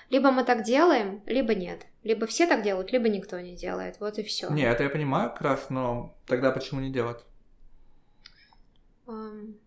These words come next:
Speaker 1: ну, ты либо договариваешься о каких-то правилах игры, вот, либо не договариваешься и делаешь всё по своим правилам.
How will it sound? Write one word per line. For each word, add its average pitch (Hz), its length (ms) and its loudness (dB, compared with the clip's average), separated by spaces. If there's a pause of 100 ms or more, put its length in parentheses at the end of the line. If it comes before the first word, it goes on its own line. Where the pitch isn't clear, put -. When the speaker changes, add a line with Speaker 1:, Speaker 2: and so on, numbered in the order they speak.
(540)
Speaker 1:
ну, 247 100 0
ты 294 100 4
либо 233 220 2
договариваешься 220 760 2
о - 20 -4
каких-то 202 380 -10
правилах 185 540 -2
игры, 240 340 -2 (960)
вот, 180 280 -18 (480)
либо 196 200 -8
не 185 160 -8
договариваешься 185 760 -8
и 175 60 -8
делаешь 185 340 -10
всё - 200 -12
по - 120 -14
своим 180 400 -10
правилам. 190 500 -10